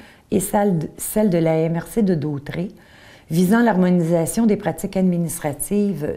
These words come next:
de gestion et des pratiques opérationnelles de ces deux services.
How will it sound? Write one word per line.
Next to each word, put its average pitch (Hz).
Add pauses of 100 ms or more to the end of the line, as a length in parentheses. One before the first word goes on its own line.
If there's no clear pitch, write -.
de 190
gestion 190 (180)
et 202
des 180
pratiques -
opérationnelles 170 (360)
de 190
ces 190
deux 160
services. -